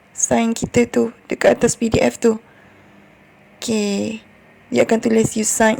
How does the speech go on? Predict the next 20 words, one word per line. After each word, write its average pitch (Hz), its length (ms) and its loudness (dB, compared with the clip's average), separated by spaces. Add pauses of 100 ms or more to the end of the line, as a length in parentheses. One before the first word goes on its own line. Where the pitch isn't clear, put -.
successfully. 226 800 0 (400)
Kita - 240 0
pun 269 160 2
tekan 214 400 0
download 214 400 2
sign - 400 -2
copy. 202 720 -4 (640)
Tengok, 240 320 2 (240)
dia 220 160 4
dah 220 80 6
download 220 320 4
dah 202 160 2
P 214 160 -4
D 208 160 -2
F - 320 0
yang 208 560 2
ada 214 320 2
sign 202 240 -2
kita 101 480 0
tu. 101 160 -2